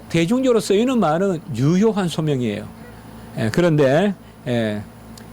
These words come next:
효과적인 소명이라는 말도 많이 써요. 예. 그러면 왜 무효한 소명이 있을 거 아니에요.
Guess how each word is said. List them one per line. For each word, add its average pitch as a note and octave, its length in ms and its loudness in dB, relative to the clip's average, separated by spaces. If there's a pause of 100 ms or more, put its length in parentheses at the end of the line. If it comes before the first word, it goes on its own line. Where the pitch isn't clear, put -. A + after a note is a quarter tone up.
효과적인 F3 520 0
소명이라는 E3+ 460 0
말도 C3 300 -2
많이 A#2 200 -2
써요. D3+ 560 0 (240)
예. G2 180 -8 (1080)
그러면 G#3+ 540 6 (120)
왜 B3 480 4 (920)
무효한 G3 600 4
소명이 C#4+ 340 2
있을 G#3 300 2
거 A3 100 0
아니에요. D#3 340 2